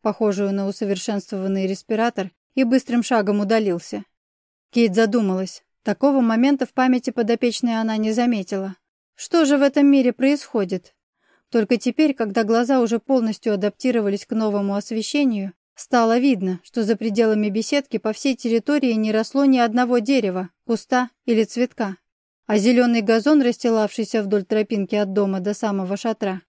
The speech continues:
оказался ворсистым материалом, выкрашенным в изумрудный цвет. Воздух на открытой местности и в занавешенных стенах явно отличался.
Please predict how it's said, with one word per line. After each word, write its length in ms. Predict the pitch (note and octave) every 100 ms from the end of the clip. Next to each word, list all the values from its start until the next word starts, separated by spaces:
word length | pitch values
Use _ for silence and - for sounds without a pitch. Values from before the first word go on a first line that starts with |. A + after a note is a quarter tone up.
| _ _
оказался 600 | A#3+ A#3 C4+ C4 C4 C4
ворсистым 520 | A#3 A#3+ C4 A#3 A#3+
материалом, 640 | A#3 - C4 C4 G#3+ F#3 F3+ -
выкрашенным 680 | G3+ G#3+ G#3 G3+ G#3 G3+ G3+
в 80 |
изумрудный 540 | G3+ G#3+ G#3 G3+ F#3+ A3+
цвет. 320 | - G#3 F#3 _ _ _ _ _ _ _ _
Воздух 480 | G3 A3 B3+ A3 A3
на 100 | A#3+
открытой 420 | A#3 - B3 A#3
местности 500 | A3+ A#3 - A3 -
и 60 | A3
в 40 |
занавешенных 640 | G3 A3+ A3+ A3+ - G#3+ G#3
стенах 420 | - A#3 B3+ B3+
явно 380 | B3 A3 G#3+ G#3+
отличался. 720 | G#3 A#3+ - A3 F#3 - F#3+